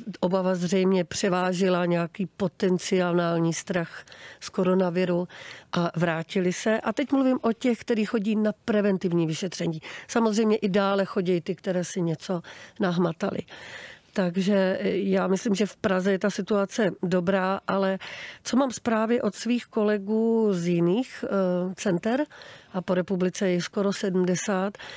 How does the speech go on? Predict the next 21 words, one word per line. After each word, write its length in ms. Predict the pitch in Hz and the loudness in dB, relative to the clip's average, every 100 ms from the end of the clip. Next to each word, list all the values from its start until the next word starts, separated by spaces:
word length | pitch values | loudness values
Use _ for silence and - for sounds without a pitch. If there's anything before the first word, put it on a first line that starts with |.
| - | -8
tak 140 | - 180 | -6 -2
se 120 | 247 | 0
to 160 | 294 277 | 0 0
region 520 | 208 202 190 226 254 - | 0 0 2 2 0 -2
od 160 | 190 | -2
regionu 480 | 190 185 202 220 240 156 | 0 0 0 2 2 0
hodně 500 | - 185 170 175 165 | -2 -2 0 2 2
mění. 440 | 156 156 165 240 - - - - - - 240 | 2 2 0 -2 -6 -14 -18 -18 -18 -10 -2
A 260 | 190 190 | 0 2
musím 320 | 208 196 233 214 | 0 0 0 0
říci, 400 | 220 - 254 226 | 0 -2 0 2
že 140 | 226 | 0
ta 120 | 220 | 0
pracoviště, 580 | 214 208 - 226 208 240 | 0 -2 -2 -2 -2 -4
která 280 | - 202 208 | -2 -2 -2
jsou 140 | 208 | -2
v 80 | 220 | -2
těch 220 | - 240 | -4 -2
menších 480 | 226 196 185 214 180 | 2 2 0 -2 -2
regionech, 680 | 196 180 196 196 196 196 - - - - - - | -2 0 2 2 2 0 -4 -14 -18 -18 -18 -12
tam 200 | - 196 | -2 0